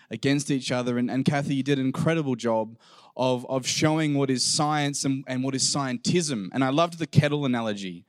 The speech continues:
I, and I said to Kathy, "You are Kathy Clarity. You always explains things with clarity." And so that kettle analogy was, was brilliant. I encourage you to go listen,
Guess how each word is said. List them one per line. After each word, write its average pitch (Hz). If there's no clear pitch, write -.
I, 143
and 147
I 156
said 208
to 202
Kathy, 160
"You 147
are 143
Kathy 165
Clarity. 120
You 135
always 175
explains 170
things 160
with 143
clarity." 151
And 143
so 185
that 180
kettle 196
analogy 165
was, 131
was 135
brilliant. 135
I 123
encourage 156
you 156
to 147
go 147
listen, 135